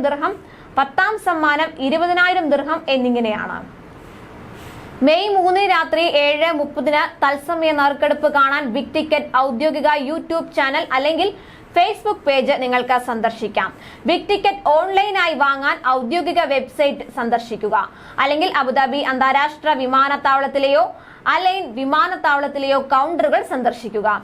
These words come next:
ഇതല്ലാതെയുള്ള പ്ലാറ്റ്ഫോമുകളിലൂടെ ടിക്കറ്റ് വാങ്ങുന്നവർ ടിക്കറ്റിന്റെ വിശ്വാസ്യത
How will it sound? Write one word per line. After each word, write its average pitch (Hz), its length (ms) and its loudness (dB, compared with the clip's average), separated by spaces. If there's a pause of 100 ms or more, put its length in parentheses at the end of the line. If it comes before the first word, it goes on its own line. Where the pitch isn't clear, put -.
(320)
ഇതല്ലാതെയുള്ള 320 720 2 (140)
പ്ലാറ്റ്ഫോമുകളിലൂടെ 285 880 0 (100)
ടിക്കറ്റ് 262 420 -2
വാങ്ങുന്നവർ 285 540 2 (300)
ടിക്കറ്റിന്റെ 285 500 0 (440)
വിശ്വാസ്യത 320 580 2